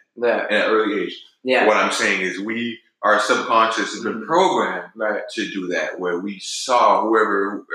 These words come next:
Speaker 1: our parents or whoever we saw
Speaker 2: Right.
Speaker 1: around us
Speaker 2: Someone
Speaker 1: in our
Speaker 2: programmed
Speaker 1: environment,
Speaker 2: us this
Speaker 1: that's
Speaker 2: way.
Speaker 1: what you saw.
Speaker 2: Yeah. Yeah.
Speaker 1: And we have to be honest with ourselves
Speaker 2: Right.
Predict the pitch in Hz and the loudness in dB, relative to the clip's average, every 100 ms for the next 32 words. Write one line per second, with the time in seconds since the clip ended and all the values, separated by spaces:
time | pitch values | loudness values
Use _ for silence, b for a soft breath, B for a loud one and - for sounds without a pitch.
0 | 85 - - 110 110 110 - 101 95 92 | -2 -4 -2 0 2 0 -2 -4 -2 -4
1 | 101 101 98 95 98 110 110 - 107 139 | -4 -6 -8 -10 0 4 4 4 2 2
2 | 143 127 101 147 143 127 127 127 123 - | 2 4 4 4 4 4 2 2 0 0
3 | 127 139 123 123 - - 135 131 - 117 | 2 4 4 2 -2 -4 0 0 0 -10
4 | - 131 - - 117 117 - - - 113 | -6 -2 -2 -4 -2 0 0 -6 -16 -8
5 | 113 104 123 110 95 - _ _ _ _ | -4 0 2 2 -2 -10 _ _ _ _
6 | 104 123 127 127 135 139 143 131 135 - | _ -6 0 0 0 -2 -2 0 2 0
7 | 113 113 - - 214 - - - 101 98 | -4 -4 -4 2 4 4 0 -6 -6 -6